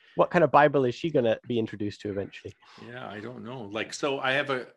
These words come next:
Speaker 2: I have a granddaughter who's almost four, and she's in Korea. But I imagine her grandparents and mom are, or may, may give her a quite a Korean version, which,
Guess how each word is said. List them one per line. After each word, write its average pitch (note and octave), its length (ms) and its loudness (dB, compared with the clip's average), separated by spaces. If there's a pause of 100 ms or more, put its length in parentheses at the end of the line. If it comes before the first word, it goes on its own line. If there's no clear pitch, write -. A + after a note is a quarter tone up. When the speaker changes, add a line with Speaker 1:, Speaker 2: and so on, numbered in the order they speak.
Speaker 2:
I C3+ 40 -2
have A#2+ 100 -4
a A#2 40 -10
granddaughter C3+ 680 -2
who's A#2 180 -8
almost C#3+ 480 -4
four, A#2 320 -4
and A2 120 -8
she's C3+ 280 -8
in A#2+ 140 -8
Korea. B2 600 -6 (840)
But B2+ 120 -8
I B2 200 0
imagine B2 480 -2
her B2 240 -4
grandparents A#2+ 880 -4
and G#2+ 240 -12 (300)
mom A2+ 580 -6
are, A2+ 460 -6 (140)
or G#2 240 -12 (340)
may, A#2 420 -6
may A2+ 240 -6
give A2 260 -4
her G#2 300 -8
a G2 180 -12 (680)
quite A2 140 -4
a G2+ 60 -6
Korean A2 460 -8
version, G#2 460 -8
which, - 320 -8